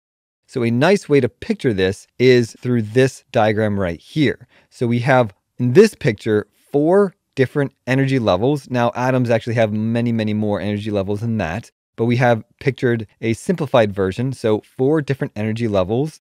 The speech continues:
And each of these four different energy levels represents an energy that an electron in an atom is allowed to have. So when an electron goes from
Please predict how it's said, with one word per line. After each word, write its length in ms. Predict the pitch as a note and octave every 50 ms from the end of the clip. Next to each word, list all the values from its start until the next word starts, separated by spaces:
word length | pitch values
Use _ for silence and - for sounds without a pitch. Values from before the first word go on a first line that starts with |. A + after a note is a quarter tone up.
| _ _ _ _
And 280 | - B2 B2+ C3 C3 B2+ -
each 180 | C#3+ D3 -
of 40 | G3
these 200 | E3+ F#3 D#3+ -
four 180 | - - C#3+ C3+
different 280 | B2+ B2+ - A#2+ - -
energy 260 | - C#3 D3+ C#3 C#3+
levels 400 | A#2+ A2 G2+ F#2+ G2 G#2 G2+ -
represents 800 | - G#2+ A#2 C3 C3+ - D3 C3 A2+ A2+ C3 C#3+ C3 G#2 - - _ _
an 140 | A#2 A#2 - _ _
energy 460 | C#3 C#3 D#3+ E3 C#3+ C3+ C3+ B2+ B2+ -
that 220 | - B2 A#2 - -
an 80 | B2
electron 560 | A#2+ A2 A2 A#2+ C3+ - - - D#3 C#3 C3 -
in 140 | - B2 C#3
an 80 | E3 D#3+
atom 380 | C3 G#2+ G2+ G2+ G#2+ G#2+ G#2 -
is 160 | - A#2 A2
allowed 480 | A#2 A2 A2 G#2+ G2 F2 E2 D#2+ E2 F2
to 60 | -
have. 380 | - - - D#3+ D3+ A#2 - - _ _ _ _ _ _ _
So 420 | - - - E3+ C#3+ G#2+ E2 - _ _ _ _
when 300 | A#2+ B2 C#3+ D3+ D3 C#3
an 120 | - B2+
electron 520 | B2+ B2 B2+ D3+ E3 - - D3 C3 A#2+ A#2+ G#2 -
goes 320 | - C3+ C3+ C#3 C3+ -
from 180 | - - A#2+